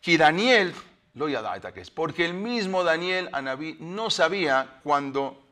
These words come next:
iba a ser el final y cuándo llega la Geulá. Beaf, ki abbaim aharab, y más todavía los que van a venir después de él. Y sigue diciendo ahí el Eben Ezra, Gam Shelomo Amelech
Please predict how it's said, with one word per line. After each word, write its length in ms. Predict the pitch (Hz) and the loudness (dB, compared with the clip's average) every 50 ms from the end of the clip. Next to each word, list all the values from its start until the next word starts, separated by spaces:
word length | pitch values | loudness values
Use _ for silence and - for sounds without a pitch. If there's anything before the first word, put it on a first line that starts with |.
| _ _ _ | _ _ _
iba 200 | - 127 123 120 | -4 -2 -2 -2
a 20 | 117 | -2
ser 280 | - 127 123 120 - | -2 -2 -2 -2 -4
el 100 | - 95 | -6 -10
final 320 | - 107 101 113 117 110 107 | -10 -10 -8 -6 -6 -6 -6
y 60 | 104 | -6
cuándo 200 | 113 113 110 104 | -8 -8 -8 -8
llega 360 | 98 107 107 107 104 104 - | -8 -4 -2 -2 -2 -2 -2
la 100 | 98 104 | -4 -8
Geulá. 520 | 90 92 90 90 92 92 85 85 - _ _ _ _ _ _ - - - - - - - | -10 -10 -10 -10 -8 -6 -6 -8 -8 _ _ _ _ _ _ -20 -20 -20 -20 -20 -6 0
Beaf, 480 | 120 131 147 214 254 240 - - - - - - _ _ _ _ _ _ _ _ _ | 4 6 10 10 12 10 10 8 4 -14 -18 -20 _ _ _ _ _ _ _ _ _
ki 140 | - 123 123 | -4 -2 -2
abbaim 340 | 117 110 117 117 143 139 123 | -2 0 -2 -2 -2 -4 -6
aharab, 300 | 107 - - 98 95 95 _ | -8 -8 -8 -8 -10 -10 _
y 100 | - 156 | -8 -4
más 300 | 156 185 220 220 208 214 | 4 6 6 6 6 6
todavía 500 | - 147 135 131 135 160 165 143 131 131 | 2 0 0 0 0 0 0 -2 -2 -2
los 220 | 123 117 117 - - | -2 -4 -6 -8 -6
que 100 | 113 110 | -4 -2
van 140 | 113 117 117 | -2 -2 -2
a 40 | |
venir 240 | 113 113 117 117 117 | -2 -4 -4 -4 -4
después 380 | 101 104 101 - - 139 131 104 | -4 -6 -6 -2 0 0 0 0
de 140 | 92 85 76 | -2 -6 -10
él. 140 | - - _ _ _ _ _ _ _ _ _ - _ _ _ _ _ _ _ | -12 -14 _ _ _ _ _ _ _ _ _ -20 _ _ _ _ _ _ _
Y 80 | - 175 | -4 -2
sigue 240 | - 254 262 269 247 | 0 2 4 4 4
diciendo 680 | 214 185 - 214 247 277 247 202 165 151 139 131 107 - | 4 2 0 0 2 2 2 2 2 4 4 4 4 4
ahí 480 | 127 131 143 156 151 147 139 139 - - | 4 4 4 2 0 -2 -4 -6 -6 -6
el 140 | 123 127 | -4 -2
Eben 160 | 131 135 127 120 | -2 -2 -2 -4
Ezra, 320 | 113 110 - 98 95 - | -4 -6 -6 -6 -8 -8
Gam 320 | - 131 156 247 285 320 320 | -8 0 4 6 6 6 6
Shelomo 480 | 285 - 226 208 190 180 190 240 254 | 4 4 6 6 6 4 4 4 4
Amelech 500 | 233 196 202 247 277 247 190 135 117 113 | 4 4 4 2 2 2 2 2 0 -2